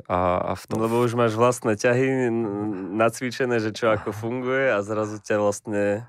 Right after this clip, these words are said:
Speaker 2: štúdiu zase nutia, alebo nutia. Sám sa asi
Speaker 1: Sám,
Speaker 2: nutíš
Speaker 1: sám, ja sa sám
Speaker 2: zmeniť,
Speaker 1: nutím. Mám,
Speaker 2: hej?
Speaker 1: mám, mám takú, takú, e, autocenzúru a
Speaker 2: Mhm. Si na
Speaker 1: a
Speaker 2: seba príliš kritický, alebo sa to tak dá zniesť?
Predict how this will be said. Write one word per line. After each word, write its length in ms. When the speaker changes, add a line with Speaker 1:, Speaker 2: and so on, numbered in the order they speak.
Speaker 2:
štúdiu 480
zase 400
nutia, 480
alebo 240
nutia. 480
Sám 240
sa 160
asi 160
Speaker 1:
Sám, 320
Speaker 2:
nutíš 80
Speaker 1:
sám, 160
ja 80
sa 160
sám 240
Speaker 2:
zmeniť, 80
Speaker 1:
nutím. 160
Mám, 80
Speaker 2:
hej? 80
Speaker 1:
mám, 160
mám 240
takú, 240
takú, 260
e, 160
autocenzúru 1040
a 240
Speaker 2:
Mhm. 320
Si 160
na 60
Speaker 1:
a 20
Speaker 2:
seba 240
príliš 320
kritický, 640
alebo 320
sa 160
to 80
tak 240
dá 160
zniesť? 560